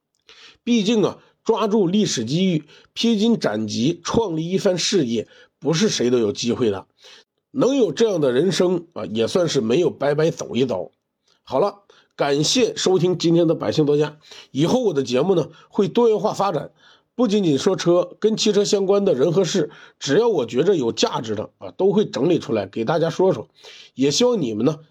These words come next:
能够多多关注我，积极的跟我评论互动。原创不易，每个创作者呢，都需要你们的点赞与支持。如果你喜欢我的节目，那你敢不敢来一套关注、评论、点赞与转发？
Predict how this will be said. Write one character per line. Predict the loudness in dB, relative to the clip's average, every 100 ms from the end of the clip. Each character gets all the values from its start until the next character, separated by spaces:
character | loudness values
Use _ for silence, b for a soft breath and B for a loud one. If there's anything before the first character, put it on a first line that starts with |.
| _
能 | -2
够 | 0 0
多 | 2 2
多 | 2
关 | 2 0 2
注 | 0
我， | -2 -8 _
积 | -4 -2
极 | 2 2
的 | 2
跟 | 2
我 | 0
评 | -2 -2
论 | 0
互 | 0 2
动。 | 0 0 B B B
原 | -2 0 0
创 | -2 -4
不 | -4 -2
易， | -2 -6 B B B
每 | -4 0 0
个 | 2 0 0 -12
创 | -4 -2 0
作 | -4
者 | -4 -10
呢， | -12 b b
都 | -2 0
需 | 2
要 | 2 2
你 | -2
们 | 0
的 | 0
点 | 0 -6 -4
赞 | -2 -2
与 | -4
支 | -6 -4 -2
持。 | -4 -8 -18 B B B B B B B
如 | -2 0
果 | 2
你 | 0 0
喜 | 0
欢 | 2
我 | 2
的 | 0
节 | 0 2
目， | 0 -4 _
那 | -2 0
你 | 0
敢 | 0 0
不 | 0
敢 | 0 0
来 | 0
一 | 0
套 | 0 -2
关 | 0 0 2
注、 | 0
评 | 0 0 2
论、 | 2 -2
点 | -2 0
赞 | 0 -2
与 | -2
转 | -2 -2
发？ | -2 -4 -8